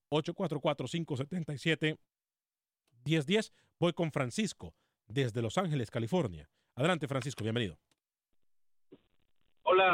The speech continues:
Speaker 2: buenas tardes, chicos.
Speaker 1: Buen día, Francisco, encantado de saludarlo. ¿Cómo le va?
Speaker 2: Ah, muy bien, bien. Mire, este, Alex, tenía una cosa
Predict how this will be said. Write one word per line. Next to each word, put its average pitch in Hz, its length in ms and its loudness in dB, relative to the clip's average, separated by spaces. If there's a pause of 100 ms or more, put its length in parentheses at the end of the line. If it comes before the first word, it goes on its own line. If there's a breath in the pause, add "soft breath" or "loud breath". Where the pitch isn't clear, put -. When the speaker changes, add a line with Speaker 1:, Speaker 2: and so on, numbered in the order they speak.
Speaker 2:
buenas 175 360 2
tardes, 170 320 2
chicos. 196 340 4 (460)
Speaker 1:
Buen 156 240 2
día, 131 460 0
Francisco, 135 440 -2
encantado 127 360 0
de - 40 0
saludarlo. 135 380 0
¿Cómo 143 120 -2
le 120 100 2
va? 87 120 -6 (1600)
Speaker 2:
Ah, 156 420 6 (100)
muy 170 140 -4
bien, 156 240 6
bien. 143 320 6
Mire, 185 540 6
este, 170 640 2
Alex, 202 500 2
tenía 185 220 4
una 196 140 8
cosa 165 380 4